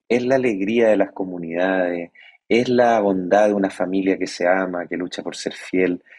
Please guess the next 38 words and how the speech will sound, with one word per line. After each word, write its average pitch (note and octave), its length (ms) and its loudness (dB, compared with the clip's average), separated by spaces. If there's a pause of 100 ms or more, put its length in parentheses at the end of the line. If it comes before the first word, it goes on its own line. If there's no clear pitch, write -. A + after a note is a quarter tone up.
(140)
En F#2+ 100 -8
fin, A#2+ 320 2
yo A2+ 60 2
estoy D3 300 0
cantándole G#2+ 560 0
al F2+ 100 0
matrimonio, E2+ 600 -2
cantándole F#2+ 720 0
a F2 100 4
la E2 140 0
comunidad, D#2 380 -6
cantándole G2+ 380 0
a G2+ 40 0
la F#2+ 100 0
amistad, E2+ 440 -4
cantándole G#2 540 0
al, G2+ 180 2 (240)
a G2+ 80 2
la F#2+ 120 4
vida, C#3 500 2
porque, - 600 -4 (280)
porque - 260 -10
creo G3 220 0
que D3 120 2
Dios E3 180 0
está - 160 -2
en E3+ 100 -6
medio F3 140 -2
de E3 40 -4
nosotros C#3 400 -2
en G2+ 160 -4
la G2+ 140 0
vida, B2 320 -2
¿no? A2 200 -10 (600)
Entonces, - 320 0
por A#2+ 140 2
ejemplo, A#2 680 2
eh, F2+ 280 0